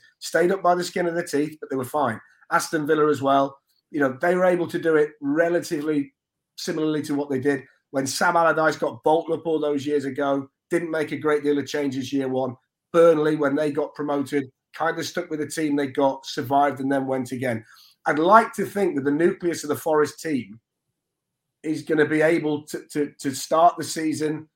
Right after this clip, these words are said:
give them the platform in the Premier League next season, and then work it from there. I would be more concerned if I look at the Forest team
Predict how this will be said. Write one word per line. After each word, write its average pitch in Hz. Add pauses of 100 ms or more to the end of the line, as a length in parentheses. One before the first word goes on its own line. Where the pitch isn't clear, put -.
(380)
give 147
them 165
the 160
platform 156
in 143
the 147
Premier 143
League 135
next 131
season, 123 (300)
and 127
then 135
work 131
it -
from 123
there. 110
I 202
would 226
be 202
more 180
concerned 147 (440)
if 143
I 147
look 190
at 208
the 165
Forest 165
team 139